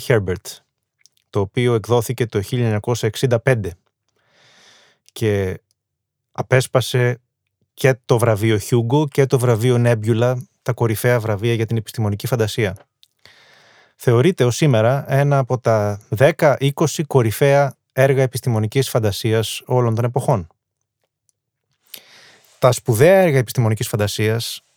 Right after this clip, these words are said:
πρέπει να ισορροπήσουν ανάμεσα σε δύο βασικά χαρακτηριστικά, κατά τη γνώμη μου. Το πρώτο είναι το να πλάσουν ένα καινούριο κόσμο.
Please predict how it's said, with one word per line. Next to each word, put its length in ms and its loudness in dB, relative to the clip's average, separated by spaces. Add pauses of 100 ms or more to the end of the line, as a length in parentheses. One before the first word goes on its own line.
(380)
πρέπει 460 2 (260)
να 520 2 (160)
ισορροπήσουν 680 0
ανάμεσα 540 -2 (120)
σε 200 -8
δύο 380 0 (300)
βασικά 720 -2 (260)
χαρακτηριστικά, 800 -4 (160)
κατά 200 -2
τη 100 -6
γνώμη 240 -4
μου. 160 -16 (840)
Το 120 -2
πρώτο 320 2
είναι 260 2
το 100 -2
να 140 0
πλάσουν 500 2
ένα 240 2
καινούριο 400 0
κόσμο. 440 -2